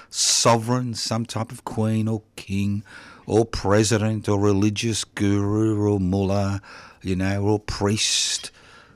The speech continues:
you know, somehow we will rape, kill and murder each other mercilessly. It's obviously it's the other way around. Anarchy is order,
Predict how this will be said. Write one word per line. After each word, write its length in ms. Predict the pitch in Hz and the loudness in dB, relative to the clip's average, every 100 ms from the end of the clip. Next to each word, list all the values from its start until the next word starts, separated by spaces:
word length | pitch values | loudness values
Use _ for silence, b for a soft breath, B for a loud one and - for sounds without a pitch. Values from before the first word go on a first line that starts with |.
| _ | _
you 140 | 95 | -12
know, 300 | 92 90 101 101 - _ - - - 87 - | -8 -6 -8 -8 -16 _ -20 -20 -18 -12 -4
somehow 640 | - 123 117 110 104 120 - _ _ _ _ - | 2 4 6 4 4 0 -6 _ _ _ _ -6
we 300 | 95 107 104 | 0 2 4
will 420 | 95 87 85 82 - - | 2 2 0 -4 -12 -16
rape, 500 | 92 92 104 107 - - - | -4 0 2 0 -6 -16 -14
kill 500 | - 110 95 87 - - | -4 0 0 0 -8 -8
and 200 | 90 87 | -2 2
murder 420 | 90 87 85 80 - | 2 2 0 -4 -8
each 240 | 90 - | -8 -6
other 280 | 85 82 80 87 | -4 -4 -6 -6
mercilessly. 1040 | 87 85 85 - - 90 - - 87 78 B B B B B B | -4 -2 -4 -6 -8 -8 -10 -8 -8 -10 B B B B B B
It's 160 | - - | -8 -6
obviously 400 | 80 85 - 90 | -4 -4 -4 -4
it's 140 | - | -2
the 60 | 92 | -2
other 120 | 90 | 0
way 200 | 92 98 | 2 2
around. 440 | 95 110 127 110 - B B B B _ 87 | 2 0 0 -4 -10 B B B B _ -4
Anarchy 580 | 87 85 - 85 69 | -4 -4 -4 -4 -2
is 140 | 87 85 | -2 0
order, 400 | 92 98 120 | 0 0 -2